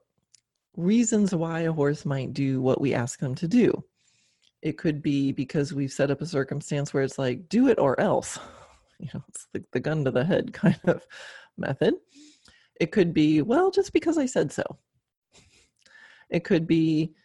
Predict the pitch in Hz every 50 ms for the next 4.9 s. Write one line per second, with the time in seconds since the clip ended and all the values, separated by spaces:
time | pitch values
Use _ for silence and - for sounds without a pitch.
0 | _ _ _ _ _ - 180 175 - 196 185 175 170 165 170 165 170 - - 175
1 | 165 151 147 180 160 - - 160 165 - - - - 170 170 190 180 170 170 160
2 | 165 180 - - - 160 160 165 196 175 - 190 - 190 190 190 190 190 185 196
3 | 233 359 - - - - _ _ _ - - 151 156 165 151 147 160 - - 160
4 | - - 165 156 156 156 165 - - 160 160 175 180 247 - - -